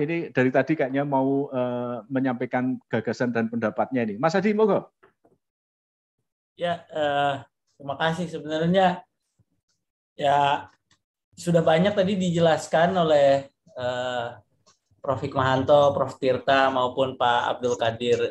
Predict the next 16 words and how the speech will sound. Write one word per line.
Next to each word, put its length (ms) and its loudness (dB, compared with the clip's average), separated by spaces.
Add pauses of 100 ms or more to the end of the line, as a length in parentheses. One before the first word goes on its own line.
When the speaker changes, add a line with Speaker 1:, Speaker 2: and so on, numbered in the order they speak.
(100)
Speaker 2:
eh, 400 0
Jailani 640 -4 (640)
berkaitan 480 -2
dengan 480 0 (160)
ya 360 -12 (120)
yang 120 -2
menjadi 240 -2
perdebatan 840 2
gitu 200 -10
ya 240 0
mengenai 240 -8
posisi 360 -6
Indonesia. 680 -2 (920)
Eh, 360 2
saya 180 4
kira 540 2